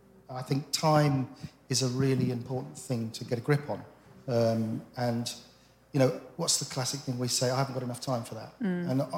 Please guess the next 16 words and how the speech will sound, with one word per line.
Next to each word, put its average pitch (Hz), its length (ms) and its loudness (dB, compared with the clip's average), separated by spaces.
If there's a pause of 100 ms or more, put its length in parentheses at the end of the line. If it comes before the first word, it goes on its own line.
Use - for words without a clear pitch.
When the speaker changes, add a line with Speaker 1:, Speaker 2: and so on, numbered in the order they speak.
(180)
Speaker 1:
I, 170 60 -4 (100)
when 180 140 0
I 175 40 2
went 160 220 4
through 135 320 4 (400)
the 131 100 2
Loving 135 340 4
Your, 123 340 4
Your 131 100 -2
Heart, 127 220 0
Your 120 80 -8
Soul, 120 200 2
Your 120 80 0
Mind 120 220 2
last 113 300 0
week, 117 160 -2